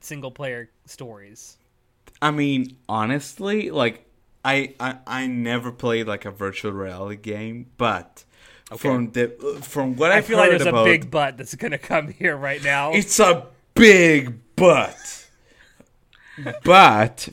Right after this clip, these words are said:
Speaker 2: from the, from the videos I have seen about Half-Life Alyx, which is, like, this V R experience about Half-Life, which is to
Speaker 3: Yeah.
Speaker 2: some extent Half-Life three,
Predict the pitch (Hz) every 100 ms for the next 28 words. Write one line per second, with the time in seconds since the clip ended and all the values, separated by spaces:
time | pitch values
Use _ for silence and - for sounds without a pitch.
0 | - 165 160 143 147 - 131 123 143 127
1 | 123 117 123 120 110 110 156 180 190 156
2 | - 113 107 135 143 - 135 120 110 -
3 | - 120 - 117 - - 113 101 90 -
4 | - 95 95 95 95 98 - 101 107 107
5 | 117 113 110 104 - 107 - 117 110 110
6 | 101 98 - - 117 120 - 95 98 110
7 | 110 - - _ - - _ _ - 165
8 | 104 160 151 156 - 165 139 147 151 165
9 | 160 - 185 185